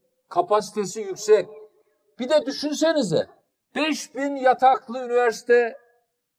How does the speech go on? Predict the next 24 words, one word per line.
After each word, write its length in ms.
öğrencisi 680
gencimiz 580
var 220
İstanbul 500
olarak. 340
Muazzam 580
bir 60
şey. 320
Beş 380
bin 240
kişi 560
insan 500
kaynağı 560
İstanbul 680
Büyükşehir 640
Belediyesi'nin 800
yurtlarında. 880
Ben 180
onlardan 640
doya 280
doya 240
faydalanırım. 760
Nasıl 300
faydalanırım? 600